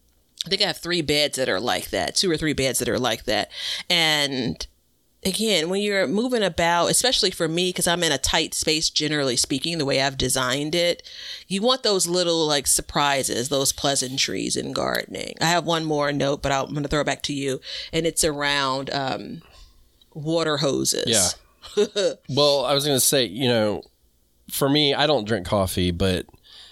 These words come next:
Speaker 2: generally, you know, I have a bottle of water
Speaker 1: Water.
Speaker 2: with me, or I have,
Speaker 1: Mm-hmm.
Speaker 2: like, um, I usually in the wintertime, I'll take, like, a travel mug of tea or something.
Speaker 1: Mm-hmm.
Speaker 2: And y-,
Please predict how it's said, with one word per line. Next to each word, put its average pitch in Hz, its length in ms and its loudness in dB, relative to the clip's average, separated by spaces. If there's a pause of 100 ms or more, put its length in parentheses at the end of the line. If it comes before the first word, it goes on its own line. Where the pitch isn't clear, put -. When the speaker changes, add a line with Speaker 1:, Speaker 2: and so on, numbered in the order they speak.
(160)
Speaker 2:
generally, 120 500 2
you 117 180 -2
know, 107 100 4
I 104 60 2
have 110 100 2
a 107 60 2
bottle 101 300 4
of 107 80 4
water 107 260 4
Speaker 1:
Water. 104 140 4
Speaker 2:
with 104 220 0
me, 104 380 2
or 101 160 4
I 104 60 2
have, 104 180 2
Speaker 1:
Mm-hmm. 95 80 -4
Speaker 2:
like, 98 220 0
um, 90 440 2
I - 60 -6
usually 101 380 2 (100)
in 98 80 2
the 98 60 2
wintertime, 104 500 0
I'll 98 80 2
take, 101 260 -2
like, 95 160 0
a 90 60 0
travel 98 400 0
mug 92 240 2
of 85 160 -2
tea 104 300 2
or 101 80 2
something. 110 540 0
Speaker 1:
Mm-hmm. 147 540 -8
Speaker 2:
And 120 140 4
y-, 123 60 4